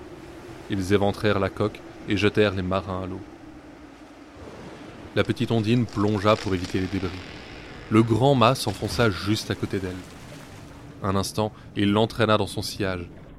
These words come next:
mais elle avait une queue puissante et nagea sans peine vers la surface. Les marins n'eurent pas cette chance. Par dizaines, ils se mirent en route vers le royaume de son père.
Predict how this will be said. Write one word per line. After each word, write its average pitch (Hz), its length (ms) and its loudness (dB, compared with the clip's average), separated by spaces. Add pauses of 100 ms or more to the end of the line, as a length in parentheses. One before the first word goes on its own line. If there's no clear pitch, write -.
mais 113 80 4
elle 131 80 6
avait 156 140 4
une 135 100 2
queue 123 140 2
puissante 101 580 -6 (300)
et 107 60 -2
nagea 101 300 4
sans 117 360 -2
peine 101 280 -2
vers 92 160 -4
la 92 80 -4
surface. - 680 -10 (1700)
Les 104 120 0
marins 101 340 4
n'eurent 95 180 -2
pas 101 160 0
cette 95 200 -4
chance. - 440 -12 (600)
Par 104 240 -2
dizaines, 95 680 -4 (320)
ils 104 100 -6
se - 140 -4
mirent 98 260 2
en 107 100 4
route 98 260 -2
vers 95 160 -2
le 90 60 -4
royaume 90 420 -4
de 92 60 -6
son 95 180 -10
père. - 380 -12